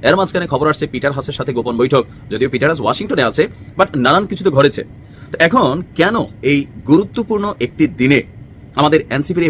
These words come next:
পাঁচ কেন্দ্রীয় নেতা, তারা আসলে কক্সবাজার ভ্রমণে গেলেন? আর গেলেন তো গেলেন ঠিক দুপুরের দিকে, এগারোটা সামথিং তারা সেইখানে গেলেন। এই ব্যাপারটা নিয়ে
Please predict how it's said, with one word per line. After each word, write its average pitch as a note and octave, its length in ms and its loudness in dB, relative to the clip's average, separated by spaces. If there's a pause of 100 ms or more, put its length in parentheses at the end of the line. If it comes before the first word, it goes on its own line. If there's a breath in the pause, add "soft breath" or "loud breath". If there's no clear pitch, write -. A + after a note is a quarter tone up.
(100)
পাঁচ D#3 300 0
কেন্দ্রীয় C#3 340 0
নেতা, A#2 280 0 (220)
তারা C#3 180 4
আসলে B2+ 280 0 (300)
কক্সবাজার D#3 420 2
ভ্রমণে A#2+ 280 0
গেলেন? C3 200 4 (340 loud breath)
আর B2 160 4 (180)
গেলেন F3+ 260 2
তো G#3 100 2
গেলেন D#3 260 4 (140)
ঠিক A3 260 -2
দুপুরের D3 400 2
দিকে, B2 300 -2
এগারোটা C3+ 360 2
সামথিং C3+ 380 -4
তারা A2+ 260 2 (180 loud breath)
সেইখানে C3+ 320 0
গেলেন। G#2+ 200 2 (400 loud breath)
এই G#3+ 100 6
ব্যাপারটা G#3 320 0
নিয়ে E3 300 0